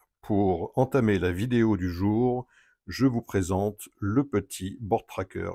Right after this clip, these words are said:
Indian mille neuf cent dix-neuf qui traîne dans mon garage, enfin qui traîne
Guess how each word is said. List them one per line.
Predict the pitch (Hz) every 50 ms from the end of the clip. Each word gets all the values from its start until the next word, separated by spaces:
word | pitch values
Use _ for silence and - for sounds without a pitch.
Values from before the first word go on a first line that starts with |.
| - -
Indian | 117 107 98 87 92 87
mille | 101 101 101 104
neuf | 95 90 -
cent | - 92
dix-neuf | 85 90 85 85 85 101 110 - - - _
qui | - - 151 - - _
traîne | - - 127 123 131 135 135 - -
dans | - 104 143
mon | 160 147 139
garage, | 120 104 95 87 82 85 87 90 - 95 98
enfin | 87 - - 104
qui | - - - 95 90 82 - _ _ - - _ _ _ _
traîne | - - 127 113 110 110 110 104